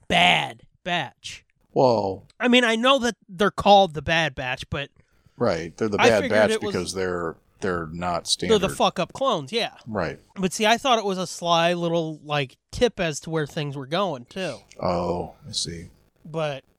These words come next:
Speaker 1: nope.
Speaker 2: I'm really interested to see what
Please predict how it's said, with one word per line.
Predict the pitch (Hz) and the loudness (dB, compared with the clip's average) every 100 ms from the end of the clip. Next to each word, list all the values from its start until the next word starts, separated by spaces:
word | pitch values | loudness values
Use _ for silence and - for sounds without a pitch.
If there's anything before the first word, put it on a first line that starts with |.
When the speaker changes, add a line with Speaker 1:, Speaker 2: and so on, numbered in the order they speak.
| _ | _
Speaker 1:
nope. | 156 180 226 - - _ _ - | 2 6 6 6 -6 _ _ 0
Speaker 2:
I'm | 113 | 4
really | 139 190 117 | 6 4 2
interested | 101 - - 101 | -2 -4 -4 -6
to | 87 | -2
see | - 110 101 98 95 - _ _ _ | 0 0 -4 -6 -8 -10 _ _ _
what | 98 101 - - | -2 -2 -2 -6